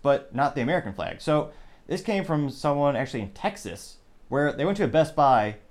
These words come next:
and in the store, they saw a they-them flag, which is, uh, known as a, uh, gender, uh, identification flag.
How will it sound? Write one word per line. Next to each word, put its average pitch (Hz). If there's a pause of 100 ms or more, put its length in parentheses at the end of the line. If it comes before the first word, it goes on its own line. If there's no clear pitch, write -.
(100)
and 131
in 196
the 190
store, 117
they 123
saw 123
a 120
they-them 123
flag, 156
which 120
is, 107
uh, 104
known 123
as 113
a, 104 (320)
uh, 98
gender, 117 (340)
uh, 110
identification 120
flag. 185